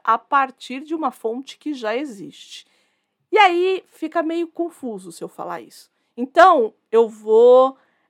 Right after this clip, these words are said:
é, exemplificar com os indicados desse ano. Eu acho que vai facilitar. Nós temos Ficção Americana,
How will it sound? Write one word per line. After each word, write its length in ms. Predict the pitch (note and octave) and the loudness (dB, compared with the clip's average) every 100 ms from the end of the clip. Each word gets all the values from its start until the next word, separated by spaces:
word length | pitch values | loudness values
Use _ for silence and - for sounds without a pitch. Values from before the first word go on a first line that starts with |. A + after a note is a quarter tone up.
| _ | _
é, 380 | G#3 G#3+ G#3+ | 2 2 4
exemplificar 880 | A#3+ D#4 D#4+ B3+ - A3+ - C#4 C#4 _ | 2 0 -6 -10 -14 -6 2 2 2 _
com 240 | F#4 F#4+ | -4 -2
os 100 | G4 | -2
indicados 600 | F4 D#4+ D#4 - E4+ F4 | -6 -8 -10 -6 -6 -6
desse 340 | E4+ F4+ - G#4 | -12 -12 -6 -2
ano. 400 | F4 G#3 E3 - - | -2 -2 -6 -18 -8
Eu 120 | G3+ | -2
acho 220 | G#3 - | -2 -4
que 80 | - | -12
vai 200 | A3 A#3 | -8 -8
facilitar. 720 | - - - C#4+ - - - _ _ _ _ | -8 -12 -12 -18 -12 -12 -14 _ _ _ _
Nós 240 | A3 A#3+ A#3 | -4 -4 -4
temos 380 | G#3 D#3 F3 | -10 -10 -16
Ficção 560 | - C#4 C4+ - D4 F4 | -14 -14 -14 -6 -4 -2
Americana, 880 | F#4 D4 C4+ - G3 F3 E3 F3 | -4 -8 -12 -14 -10 -8 -10 -12